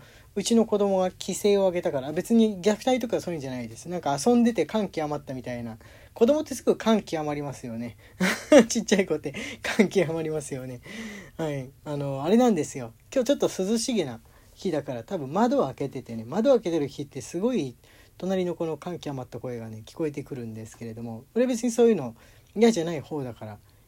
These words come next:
いいですけど、近所でなんか怒ってる人は怒ってますね。<laughs> はい。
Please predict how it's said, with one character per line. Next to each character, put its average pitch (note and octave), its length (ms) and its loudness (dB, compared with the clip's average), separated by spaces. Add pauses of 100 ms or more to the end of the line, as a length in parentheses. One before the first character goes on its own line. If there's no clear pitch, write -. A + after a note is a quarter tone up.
(100)
い D#3+ 80 -4
い C#3 40 -6
で A#2+ 120 -10
す - 100 -16
け B2+ 120 -12
ど、 A#2 180 -10
近 B3+ 240 0
所 D#3 80 0
で C#3 100 0
な D3+ 120 -6
ん C#3 40 -14
か A#2+ 180 -6 (420)
怒 G3 260 0
っ - 20 -8
て C4+ 140 0
る G3+ 80 0
人 A#3 200 2
は C3+ 140 2 (300)
怒 E3 180 -2
っ - 40 0
て D#3 80 -10
ま A#2 100 -6
す - 100 -14
ね。 B2 180 -12 (640)
<laughs> B3+ 840 0
は C4 200 8
い。 G#3+ 100 2